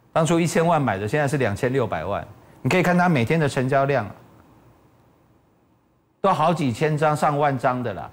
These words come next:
成交的金额都是好几亿的新台币了。我就告诉，给了各位了，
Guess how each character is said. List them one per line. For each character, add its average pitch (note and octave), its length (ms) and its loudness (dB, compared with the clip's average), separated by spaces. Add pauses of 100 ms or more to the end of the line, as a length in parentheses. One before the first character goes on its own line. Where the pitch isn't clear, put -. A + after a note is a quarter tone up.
(160)
成 D#3+ 180 0
交 G3 160 4
的 F#3 80 2
金 F#3 240 -2
额 C#3 120 0
都 E3 160 0
是 E3 100 0
好 C#3+ 380 0
几 C3 400 -6
亿 D#3+ 240 -2
的 F#2+ 340 -6 (800)
新 D#3 260 0
台 B2 200 2
币 A2 240 -4
了。 - 180 -10 (640)
我 C#3 100 0
就 A3 100 2
告 G#3 200 2
诉， F3+ 180 -2 (720)
给 C#3 140 2
了 C#3+ 100 2
各 F#3+ 220 4
位 F3 180 2
了， F#2+ 260 -2